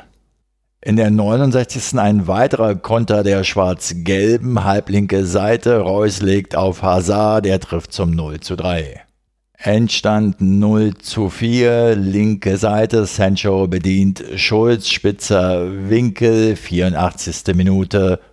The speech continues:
Schlusspfiff. Damit steht der vierte Pflichtspielsieg in Serie für die Mannschaft von Lucien Favre zu Buche und von Bela Reti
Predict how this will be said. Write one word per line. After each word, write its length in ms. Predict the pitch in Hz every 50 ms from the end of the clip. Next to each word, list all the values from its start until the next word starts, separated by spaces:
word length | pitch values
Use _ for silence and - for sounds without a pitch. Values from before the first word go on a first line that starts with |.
| _
Schlusspfiff. 760 | - - - - 98 - - - - 87 - - - - - - _ _ _ _ _ _ _ _ _ _ _ _ _ _ _ _ _ _
Damit 560 | - 78 80 95 98 107 107 110 110 107 95
steht 320 | - - - 98 101 98 -
der 220 | 98 101 101 95
vierte 400 | - - 104 110 113 110 117 110
Pflichtspielsieg 880 | 92 - - 110 101 - - - 107 98 87 95 101 107 104 98 - -
in 240 | 98 101 101 101 - 71 101 101
Serie 840 | 90 85 107 107 113 117 117 101 110 110 107 107 107 110 113 110 95
für 260 | - - 104 104 107
die 80 | 110
Mannschaft 400 | 101 104 101 104 - - 110 -
von 180 | - 104 98 95
Lucien 560 | 95 104 107 104 - - - 104 98 95 90
Favre 720 | - - - 98 95 98 104 101 87 87 92 98 92 92 87
zu 420 | - - - - 92 90 90 85 - - - 87
Buche 680 | 80 101 117 131 127 - - 135 135 127 123 123 120 - - - - - - _
und 220 | - - 90 87
von 320 | - - 98 95 95 92 87
Bela 480 | 85 95 98 95 95 95 92 92 92
Reti 720 | 95 87 92 104 117 127 123 - - 117 113 110 110 107